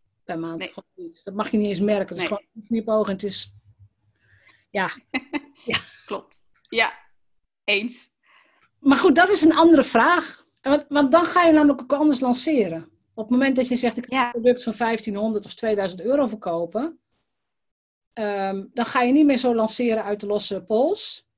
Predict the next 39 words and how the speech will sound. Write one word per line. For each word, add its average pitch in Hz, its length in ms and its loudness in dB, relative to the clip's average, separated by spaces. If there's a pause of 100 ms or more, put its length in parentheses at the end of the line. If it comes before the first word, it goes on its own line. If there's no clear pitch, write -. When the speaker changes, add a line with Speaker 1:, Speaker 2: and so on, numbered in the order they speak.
Speaker 1:
Dan 240 100 -8
ga 233 140 -4
je 220 140 -2
echt - 360 -8
veel 262 320 -2
meer 233 180 0
over 214 200 -4
je 208 60 -2
strategie, 262 800 -4 (340)
over 214 240 -6
je 185 100 -6
doelklant, 262 600 -2
over 208 200 -6
je 196 140 -8
aanbod, 269 720 -4
over 202 200 -8
de 190 80 -10
omschrijving. 240 540 -8
Ga 233 100 -6
je 214 120 -2
veel 294 480 -2
meer 262 380 0
nadenken 214 720 -6
over, 202 360 -10 (420)
"Wat 226 320 -6
ga 349 260 -10
ik 277 140 -12
precies 269 340 -6
met - 160 -6
ze - 140 -12
doen 262 240 -2
en 233 120 -10
wat, 254 220 -8
wat 254 220 -10
ga - 100 -10
ik 214 100 -10
ze 233 100 -16
aanbieden?" 202 560 -6 (1000)
Speaker 2:
Ja. - 340 -10